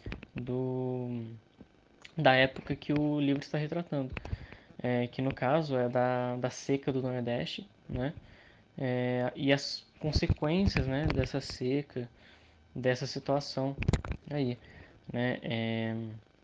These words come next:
o livro ele aborda de forma metódica, muitas das vezes, é, ali como que essa, essa crise, né, não só, é, digamos, geográfica, mas também, é, social e, e econômica,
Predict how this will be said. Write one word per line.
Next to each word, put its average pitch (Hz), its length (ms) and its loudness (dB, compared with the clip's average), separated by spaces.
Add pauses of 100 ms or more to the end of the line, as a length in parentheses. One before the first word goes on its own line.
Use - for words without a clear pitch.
(520)
o 135 100 -2
livro 139 360 2
ele 127 180 0
aborda 123 540 2
de 123 120 -6
forma 123 400 -2
metódica, 131 680 0
muitas 127 300 -4
das 120 180 -2
vezes, 123 340 -2 (520)
é, 120 320 0
ali 120 420 0 (760)
como 170 340 2
que 143 360 -4
essa, 139 300 -2 (640)
essa 131 240 -8
crise, 139 720 -2 (140)
né, 131 220 0 (280)
não 147 200 0
só, 143 520 4 (640)
é, 123 180 0
digamos, 127 560 0
geográfica, 127 720 2
mas 127 200 -2
também, 127 560 -2 (440)
é, 117 400 -2
social 139 880 2
e, 123 440 -2
e 123 180 0
econômica, 143 720 -2